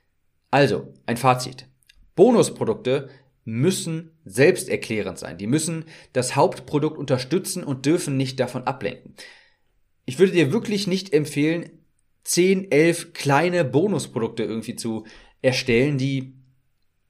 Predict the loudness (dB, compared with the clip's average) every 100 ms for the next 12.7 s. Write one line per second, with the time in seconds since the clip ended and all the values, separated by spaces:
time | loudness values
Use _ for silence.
0 | _ -4 -4 -4 -6 -6 -6 -2 -2 0
1 | -2 -2 0 0 2 2 4 2 2 2
2 | 2 2 0 2 2 2 2 2 4 4
3 | 2 2 4 4 2 2 2 0 2 0
4 | 0 2 0 0 -6 -4 -2 -2 -2 -2
5 | -6 -6 -6 -6 -8 -16 _ _ _ _
6 | _ _ _ _ 0 2 6 4 2 -8
7 | -20 -20 _ _ -2 4 6 6 6 4
8 | 4 0 -2 -2 2 2 2 -2 -14 _
9 | _ 0 0 2 0 0 0 2 2 0
10 | -2 0 0 0 -2 0 2 2 0 -2
11 | -6 -8 -8 -2 0 0 -2 -6 -4 -4
12 | -6 -8 -4 -6 -4 -8